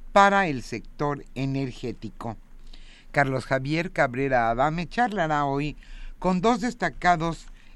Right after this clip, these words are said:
especialistas en el tema, Jorge Eduardo Navarrete y Ramón Carlos Torres. Ellos son investigadores del área de energía del Programa Universitario de Estudios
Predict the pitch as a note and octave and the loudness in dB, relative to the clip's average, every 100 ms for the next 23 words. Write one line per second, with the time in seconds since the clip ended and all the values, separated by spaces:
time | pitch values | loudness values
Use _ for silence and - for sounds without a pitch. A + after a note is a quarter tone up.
0 | - D3 - - F3 - C3 C3 C3+ - | -6 -4 -4 -2 -2 0 -2 -2 -6 -6
1 | C3+ A#2 C3+ B2+ A#2+ B2+ A2 G#2 A2 - | -6 -4 -4 -4 -4 -4 -4 -4 -6 -10
2 | - - - - C3 A2 B2+ A#2 B2 D#3+ | -16 -18 -16 -4 -4 -2 -2 -2 0 2
3 | E3 C#3+ C3 D3+ D3+ A2+ D3 C#3 - D3 | 2 0 -2 0 2 2 0 0 0 0
4 | - - - - B3 G3 D3+ C3 D3+ D#3 | 0 -8 -10 -2 0 2 0 0 0 -2
5 | C#3+ - - C#3+ C3 B2+ B2 A#2+ - - | -4 -8 2 4 4 2 -2 -4 -8 -14
6 | - - C3+ A2 G2 A2 G#2 - - - | -16 -6 -2 -2 -2 -4 -6 -10 -12 -10
7 | - - D3 D#3 D#3 C3+ E3+ E3 B2+ C#3+ | -12 -6 -4 -2 -2 -2 -2 -2 -4 -6
8 | E3+ E3 - A2 A#2 C3+ D#3+ G#3 C#3+ C3 | -4 -4 -6 -6 -4 -2 0 -2 -2 2
9 | C3+ D3 C#3+ C3+ D#3 B2+ - E3 E3+ A3 | 2 2 0 -2 -4 -6 -6 -4 -2 -4
10 | - - - - B3+ A#3 A#3+ F#3 F#3 F3 | -8 -16 -16 -6 -4 0 0 0 0 0
11 | F3 D#3+ C#3 B2 G#2 - - D3 D3 D3+ | 0 -2 -2 -4 -6 -10 -2 0 0 -2
12 | D#3 C3 A2 - - D#3 C#3+ C#3+ D3 - | -2 -2 -4 -6 -6 -6 -4 -2 -4 -4